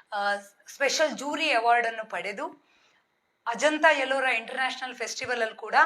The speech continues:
ಕೊರಮ್ಮ ಸಿನಿಮಾ ಅಫಿಷಿಯಲ್ ಸೆಲೆಕ್ಷನ್ ಆಗಿದೆ. ತುಳು ಚಿತ್ರರಂಗದ ಒಂದು ಅಪರೂಪದ ಕಲಾತ್ಮಕ ಸಿನಿಮಾ ಆಗಿರುವಂತಹ ಕೊರಮ್ಮ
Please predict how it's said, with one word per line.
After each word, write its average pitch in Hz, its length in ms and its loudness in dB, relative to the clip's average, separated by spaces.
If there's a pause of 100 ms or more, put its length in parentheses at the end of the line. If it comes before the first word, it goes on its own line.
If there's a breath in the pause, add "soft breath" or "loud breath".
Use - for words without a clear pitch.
(440 loud breath)
ಕೊರಮ್ಮ 254 360 6 (140)
ಸಿನಿಮಾ 240 400 2
ಅಫಿಷಿಯಲ್ 233 460 0
ಸೆಲೆಕ್ಷನ್ 226 460 -4
ಆಗಿದೆ. 160 300 -8 (680)
ತುಳು 294 280 -2
ಚಿತ್ರರಂಗದ 226 800 -4 (680)
ಒಂದು 247 280 -4
ಅಪರೂಪದ 277 680 0 (220)
ಕಲಾತ್ಮಕ 269 600 0 (100)
ಸಿನಿಮಾ 240 340 0
ಆಗಿರುವಂತಹ 208 720 -6
ಕೊರಮ್ಮ 190 580 -6